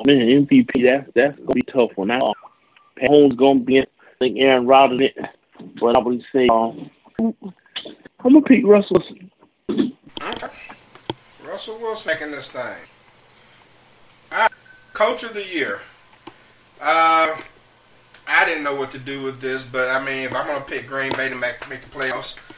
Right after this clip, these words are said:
Speaker 2: I gotta give first-year coach Matt LaFleur credit, so I'm gonna go with Matt LaFleur from Green Bay Coach of the Year. Ray, who you got?
Speaker 1: John Gruden.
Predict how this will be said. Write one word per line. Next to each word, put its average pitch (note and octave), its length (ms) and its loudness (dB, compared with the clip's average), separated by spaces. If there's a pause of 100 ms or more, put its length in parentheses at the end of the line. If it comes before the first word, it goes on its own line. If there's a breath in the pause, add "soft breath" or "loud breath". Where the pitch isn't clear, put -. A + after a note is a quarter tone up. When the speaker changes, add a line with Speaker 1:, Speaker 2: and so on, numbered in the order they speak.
(200 loud breath)
Speaker 2:
I - 100 -8
gotta C3 240 -6
give B2+ 140 -8
first-year C3 640 -8 (160)
coach C#3 300 -8
Matt B2+ 260 -8 (320)
LaFleur D#3+ 520 -8 (400)
credit, C#3 400 -2
so A#2+ 140 -10
I'm C3 140 -6
gonna C#3 120 -8
go C#3 160 -2
with B2 120 -8
Matt C3 240 -6
LaFleur B2+ 480 -8
from A2+ 180 -16
Green B2 260 -6
Bay A#2 200 -6
Coach A2 260 -12
of G#2 80 -16
the G2+ 140 -14
Year. G2 240 -12 (380)
Ray, C3+ 200 -2
who C3+ 120 -6
you B2 160 -12
got? G#2 240 -8 (1000)
Speaker 1:
John C3 280 2 (120)
Gruden. C#3 360 -2